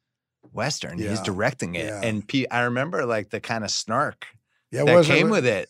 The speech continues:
Speaker 1: And,
Speaker 2: Yeah.
Speaker 1: and then it became obviously
Speaker 2: But I didn't
Speaker 1: way bigger
Speaker 2: hear,
Speaker 1: than everyone
Speaker 2: I,
Speaker 1: thought.
Speaker 2: the, the good news was I didn't hear about that till I came home. I was out in South Dakota for a hundred and eight days.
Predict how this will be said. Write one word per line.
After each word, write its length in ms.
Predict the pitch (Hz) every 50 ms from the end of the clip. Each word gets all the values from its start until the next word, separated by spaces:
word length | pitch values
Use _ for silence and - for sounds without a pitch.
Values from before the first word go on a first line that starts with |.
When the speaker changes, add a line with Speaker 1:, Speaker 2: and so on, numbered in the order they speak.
| - -
Speaker 1:
And, 240 | 123 131 131 127
Speaker 2:
Yeah. 80 | 135 127 127
Speaker 1:
and 180 | 131 127 135
then 100 | 143 147
it 140 | 151 143 120
became 420 | - 139 120 - 143 139 139 127 123
obviously 640 | 120 135 139 131 123 - - 120 113 107 107 107 92 - - -
Speaker 2:
But 120 | 147 151
I 100 | 160 180
didn't 140 | 180 190 -
Speaker 1:
way 80 | 147 143
bigger 120 | 117 135
Speaker 2:
hear, 80 | 131 190
Speaker 1:
than 80 | 208 127
everyone 240 | 127 127 123 135 170
Speaker 2:
I, 20 | 120
Speaker 1:
thought. 160 | 156 170 160
Speaker 2:
the, 80 | 151 143
the 120 | 131 147 139
good 280 | 117 147 170 220 214
news 240 | 202 165 147 127 113
was 160 | 127 123 117 - -
I 120 | 117 156
didn't 200 | 196 226 202 143
hear 200 | 113 131 170 180
about 280 | 160 131 131 127 120 -
that 160 | 131 120 -
till 180 | - 123 117
I 100 | 113 110
came 260 | - - 127 117 110 104
home. 220 | 131 151 131 110
I 80 | 113 156
was 160 | 185 170 131
out 220 | 135 123 120 120
in 120 | 117 110 104
South 280 | - - 131 117 113
Dakota 380 | - 107 - 120 123 143 147 120
for 140 | - 101 107
a 40 |
hundred 200 | - 131 127 127 120
and 80 | 120
eight 200 | 120 120 120 104
days. 520 | 107 110 113 127 131 110 110 - - -